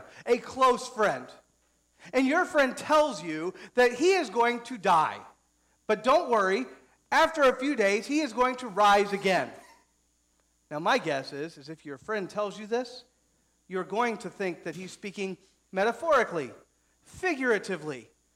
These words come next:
certainly not in reality. Nobody really talks that way. And so you're certainly not gonna necessarily take it that way.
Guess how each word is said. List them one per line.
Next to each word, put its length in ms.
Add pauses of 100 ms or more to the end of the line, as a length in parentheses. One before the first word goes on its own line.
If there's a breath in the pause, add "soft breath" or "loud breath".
(260)
certainly 380
not 240
in 180
reality. 500
Nobody 280
really 260
talks 460
that 260
way. 360 (920)
And 100
so 60
you're 140
certainly 320
not 100
gonna 140
necessarily 400
take 320
it 160
that 220
way. 280